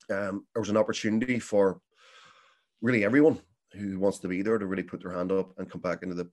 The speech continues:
into the panel. Um, we haven't, haven't been, uh, sent a list at the moment. I'd imagine the Walsh Cup and the Conor McGurk Cup, of course, the Ulster pre-season tournament is gonna run as well in January. So I'd say Darren will go through a lot of players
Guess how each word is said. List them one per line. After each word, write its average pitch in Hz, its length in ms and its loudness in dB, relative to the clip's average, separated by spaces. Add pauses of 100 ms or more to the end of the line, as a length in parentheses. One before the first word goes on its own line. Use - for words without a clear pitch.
(140)
into 90 140 -8
the 87 60 -8
panel. 98 440 -2
Um, 92 280 -4
we 90 80 -6
haven't, 98 240 -6 (840)
haven't 98 240 -6
been, 98 140 -4
uh, 90 280 -2 (720)
sent - 540 0 (380)
a 110 40 2
list 107 220 2
at 90 80 -10
the 95 80 -4
moment. 110 400 2 (840)
I'd 107 80 -2
imagine 113 300 2
the 104 60 4
Walsh 98 260 2 (100)
Cup - 300 -2
and 110 160 2
the 110 40 2
Conor 107 260 0
McGurk 101 360 -2
Cup, 113 160 0
of 110 100 -14
course, 104 220 -6
the 92 80 -6
Ulster 95 200 -4
pre-season 110 480 -4
tournament 110 280 -2
is - 60 -14
gonna 98 140 -2
run 95 160 0
as 85 100 -6
well 92 300 0
in 95 40 -2
January. 110 360 0 (560)
So 98 240 0
I'd 90 100 -2
say 110 300 2
Darren 98 340 0
will 95 240 -2 (300)
go 101 120 -4
through 95 300 -6
a - 20 -2
lot 95 220 0
of 92 80 -8
players 95 460 -2